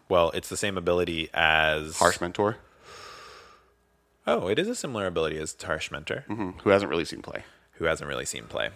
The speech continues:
Speaker 1: And
Speaker 2: There's
Speaker 1: this
Speaker 2: a
Speaker 1: is, like, a one three version,
Speaker 2: but
Speaker 1: which
Speaker 2: the
Speaker 1: is worse at attacking
Speaker 2: but has
Speaker 1: and
Speaker 2: a
Speaker 1: not
Speaker 2: better
Speaker 1: really better at doing
Speaker 2: late
Speaker 1: anything.
Speaker 2: game, correct?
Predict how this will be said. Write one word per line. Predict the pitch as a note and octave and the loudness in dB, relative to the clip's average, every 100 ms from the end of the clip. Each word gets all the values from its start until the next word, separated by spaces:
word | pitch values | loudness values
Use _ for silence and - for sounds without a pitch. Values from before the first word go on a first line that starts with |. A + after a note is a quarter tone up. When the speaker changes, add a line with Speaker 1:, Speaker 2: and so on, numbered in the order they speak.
| - | -12
Speaker 1:
And | - G#2+ | -4 2
Speaker 2:
There's | G2 | 2
Speaker 1:
this | |
Speaker 2:
a | G2 | 4
Speaker 1:
is, | |
like, | F2+ F#2+ | 4 4
a | |
one | D#2+ D#2 F2 | 2 0 -2
three | E2+ G2+ G2+ | -2 0 2
version, | G2 G#2+ G#2+ A2 | 4 2 2 2
Speaker 2:
but | G#2+ | 2
Speaker 1:
which | G#2 | 2
Speaker 2:
the | F2 | -2
Speaker 1:
is | E2+ | 0
worse | D#2+ D#2+ D#2+ | 0 2 0
at | |
attacking | D#2 - D#2+ - E2+ F2 | -2 0 -2 -2 -6 -2
Speaker 2:
but | F#2+ | 2
has | C3 A#2+ | 4 4
Speaker 1:
and | F2+ | 2
Speaker 2:
a | |
Speaker 1:
not | D#2+ | 4
Speaker 2:
better | |
Speaker 1:
really | E2 D#2 | 2 2
better | F2 D#2 E2 | 2 4 4
at | F2 | 2
doing | E2 E2+ | 2 0
Speaker 2:
late | G2 | -2
Speaker 1:
anything. | G#2 A#2+ | 2 2
Speaker 2:
game, | A#2+ B2+ B2+ - | 2 0 -6 -6
correct? | A#2+ A2 A#2+ - - | 0 2 0 -8 -20